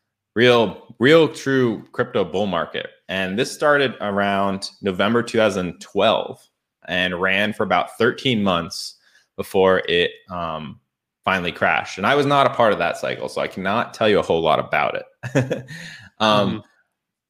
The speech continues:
Speaker 1: but the, w-, after those thirteen months,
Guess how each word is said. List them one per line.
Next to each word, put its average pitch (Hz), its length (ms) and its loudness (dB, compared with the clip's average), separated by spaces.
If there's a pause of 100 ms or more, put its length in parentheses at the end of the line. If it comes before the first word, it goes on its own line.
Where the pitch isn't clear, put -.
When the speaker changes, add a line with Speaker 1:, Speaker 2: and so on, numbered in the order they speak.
Speaker 1:
but 131 460 4 (880)
the, 110 800 0
w-, 113 300 -8 (680)
after 135 240 0
those 147 180 2
thirteen 131 500 0
months, 104 600 -2